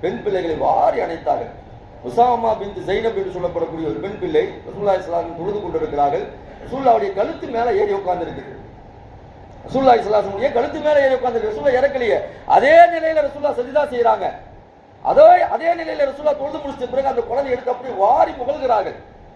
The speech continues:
வெளியில வந்து ரசூலுல்லாஹி ஸல்லல்லாஹு அலைஹி வஸல்லம் தோல்ல வச்சு, நீங்க, நீங்க ஊரு, ஊர் பக்கம்லாம் போனீங்கன்னு சொன்னா, கிராமம் பக்கம்லாம் போனீங்கன்னு சொன்னா தோல்ல வச்சுக்கிட்டு போவாங்க பாருங்க.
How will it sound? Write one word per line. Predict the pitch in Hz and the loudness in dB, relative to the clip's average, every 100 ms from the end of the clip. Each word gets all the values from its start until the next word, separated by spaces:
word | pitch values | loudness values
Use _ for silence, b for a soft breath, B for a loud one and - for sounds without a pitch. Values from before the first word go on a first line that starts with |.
| - - - - - - | -20 -20 -20 -20 -20 -6
வெளியில | 127 214 311 269 | -2 0 2 2
வந்து | 226 233 | 2 0
ரசூலுல்லாஹி | 214 247 | -2 0
ஸல்லல்லாஹு | 240 202 | 0 2
அலைஹி | |
வஸல்லம் | 202 226 202 | -4 -6 2
தோல்ல | 254 285 | 4 4
வச்சு, | 233 202 208 | 0 -4 -8
நீங்க, | 208 202 | -10 -8
நீங்க | 202 196 | -8 -6
ஊரு, | 196 277 247 220 196 | -4 -2 -2 -2 -2
ஊர் | 262 | -4
பக்கம்லாம் | 233 208 208 220 196 | -6 -4 -2 -2 -2
போனீங்கன்னு | 196 190 | -4 -6
சொன்னா, | 165 175 | -8 -6
கிராமம் | 190 185 214 202 | -2 2 2 0
பக்கம்லாம் | 175 180 185 175 | -4 -2 -2 -4
போனீங்கன்னு | 170 165 | -6 -8
சொன்னா | 180 | -6
தோல்ல | 202 202 202 | -4 -4 -2
வச்சுக்கிட்டு | 185 165 165 160 | -4 -4 -6 0
போவாங்க | 160 143 | 0 0
பாருங்க. | 143 139 117 | -2 -2 -6